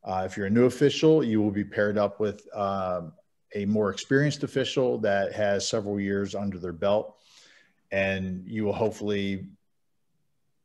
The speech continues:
be able to ask those officials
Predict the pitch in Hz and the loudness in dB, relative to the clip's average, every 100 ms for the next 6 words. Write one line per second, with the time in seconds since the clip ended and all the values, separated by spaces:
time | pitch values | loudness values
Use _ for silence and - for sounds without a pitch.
0 | _ _ _ _ 120 104 104 104 104 - | _ _ _ _ -2 0 0 0 -2 -4
1 | - _ _ - 127 120 127 120 - 120 | -10 _ _ 2 2 2 -2 -2 0 2
2 | 117 110 - | 2 0 -6